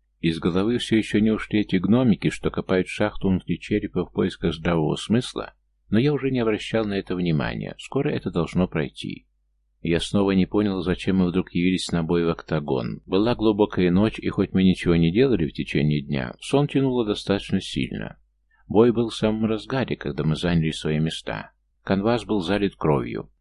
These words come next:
Я заметил, что в некоторых местах оно уже засохло. Зрителей было много, но они постоянно менялись. Вряд ли можно было найти промежуток длиной больше, чем десять секунд, когда люди внутри были одни и те же.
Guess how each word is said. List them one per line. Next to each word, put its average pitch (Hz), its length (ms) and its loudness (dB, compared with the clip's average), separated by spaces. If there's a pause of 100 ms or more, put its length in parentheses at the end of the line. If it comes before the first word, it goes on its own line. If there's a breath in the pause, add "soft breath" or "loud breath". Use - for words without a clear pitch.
(140)
Я - 120 0
заметил, 98 380 2
что - 160 -2
в 90 40 4
некоторых - 340 0
местах - 420 -2
оно 82 160 2
уже 73 160 -4
засохло. - 680 -4 (640)
Зрителей 78 480 0
было 67 220 -2
много, 80 380 -2
но 90 100 2
они 87 140 4
постоянно 80 500 -2
менялись. 69 680 -2 (340)
Вряд 85 300 2
ли 98 100 0
можно 101 300 -2
было 92 200 2
найти 90 260 2
промежуток 87 540 -2
длиной 82 360 0
больше, 82 280 -2
чем 76 220 0
десять 73 320 -6
секунд, - 500 -2 (100)
когда 92 260 -2
люди 98 200 0
внутри 90 340 2
были 82 260 -2
одни 71 360 -2
и - 40 -8
те - 220 -8
же. - 240 -12